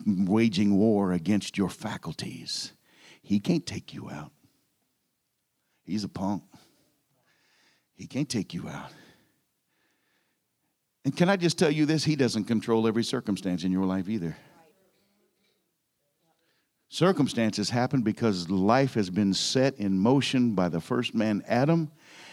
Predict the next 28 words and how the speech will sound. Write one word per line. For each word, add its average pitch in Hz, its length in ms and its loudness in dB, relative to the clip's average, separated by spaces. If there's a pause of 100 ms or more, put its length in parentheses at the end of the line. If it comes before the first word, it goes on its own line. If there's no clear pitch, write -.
(240)
and - 140 -8
that's 127 320 2
why 117 140 4
negative 110 440 2
things 101 260 -2
happen 87 320 -4
in 78 140 -4
the 76 80 -6
here 80 240 -6
and 82 120 -6
now. 69 320 -10 (720)
It 87 160 -12
is 73 200 -12
not 107 320 -2
even 95 280 -2
the 82 100 -4
devil's 69 420 -12
fault. - 300 -20 (1500)
Oh, 98 140 0
you 101 120 0
don't 87 160 -2
even 82 220 -2
want 92 120 -2
to 67 60 -8
hear - 180 -12
that, - 260 -18
do 131 80 -16
you? 110 140 -20